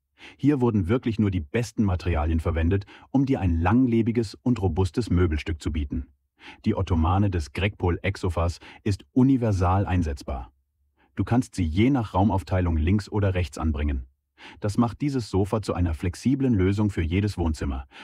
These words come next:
unabhängig von der Raumkonfiguration. Was das Gregpol Ecksofa von anderen Sofas in seiner Klasse abhebt, ist die Kombination aus Komfort, Flexibilität und praktischem Nutzen.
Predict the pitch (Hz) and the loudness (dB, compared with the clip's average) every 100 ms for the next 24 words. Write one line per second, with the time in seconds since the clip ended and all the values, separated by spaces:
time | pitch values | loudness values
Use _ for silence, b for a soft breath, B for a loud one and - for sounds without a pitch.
0 | B - 147 139 127 123 - 123 113 101 | B 0 0 0 0 0 0 0 0 2
1 | 95 95 82 78 78 69 71 - 69 62 | 2 2 -2 -2 -2 -2 -4 -6 -6 -8
2 | _ _ _ _ _ B B 113 107 107 | _ _ _ _ _ B B -4 0 -2
3 | - - 104 131 - 110 101 - - 95 | -4 -2 -2 -2 0 0 0 -2 -2 -2
4 | 85 95 87 82 110 120 92 78 92 95 | 0 -2 -2 0 2 2 2 0 0 0
5 | 95 92 87 85 76 98 - 104 95 92 | -2 0 0 -2 -2 -2 -2 -4 -2 -2
6 | - B B B - 139 - 123 110 107 | -2 B B B -4 -2 -4 -2 2 2
7 | 95 82 - 95 101 85 - 78 73 90 | 2 0 0 0 0 -4 -4 -4 -2 0
8 | 90 113 _ _ - 110 104 104 82 73 | 0 -2 _ _ -6 -4 -2 -2 -2 -2
9 | - 90 101 _ _ 110 101 - 98 - | 0 -2 -2 _ _ -2 0 -2 -2 -4
10 | 98 98 82 - 67 | 0 0 0 -4 -10